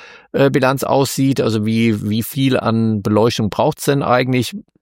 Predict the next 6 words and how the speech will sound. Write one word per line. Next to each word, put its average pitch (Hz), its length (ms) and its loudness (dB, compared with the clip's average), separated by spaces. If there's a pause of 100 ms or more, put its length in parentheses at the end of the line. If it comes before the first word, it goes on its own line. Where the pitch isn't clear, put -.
(720)
Wie - 220 -2
ist - 160 -4
denn 113 180 0
das 110 320 -2
Ganze 107 540 0
mit 98 400 -2